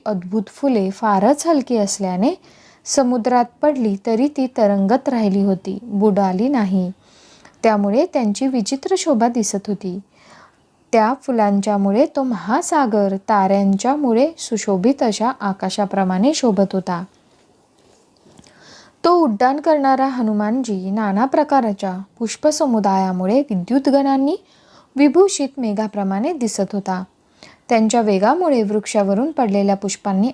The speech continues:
आच्छादित झालेले ते समुद्राचे उदक, उगवलेल्या रमणीय तारकांमुळे आकाश जसे शोभते तसे शोभू लागले. हनुमानाने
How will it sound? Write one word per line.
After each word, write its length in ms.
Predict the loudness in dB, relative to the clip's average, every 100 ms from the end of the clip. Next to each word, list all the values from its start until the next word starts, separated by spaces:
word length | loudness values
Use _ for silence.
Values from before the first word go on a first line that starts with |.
| -4
आच्छादित 480 | -6 -4 -2 -2 0
झालेले 420 | 0 4 4 2
ते 160 | 0 -2
समुद्राचे 680 | 0 0 2 2 2 -2 -6
उदक, 300 | -2 2 0 -2 _ _ -20 -20 _
उगवलेल्या 640 | -2 2 2 2 -2 -2 -4
रमणीय 520 | -4 -4 -4 -4 -6
तारकांमुळे 800 | -6 -8 -8 -6 -4 -2 0 -2 -2
आकाश 440 | -6 -4 -4 -4 -6 -4
जसे 400 | -2 2 2 2 -4 -14
शोभते 480 | -2 0 0 -2 -2 0
तसे 240 | 0 -2
शोभू 340 | 2 2 2
लागले. 420 | 2 2 0 -2 -4 _ _ _ -20 _ _ _ -20 _ -2
हनुमानाने 920 | 2 2 2 0 0 -2 -2 -2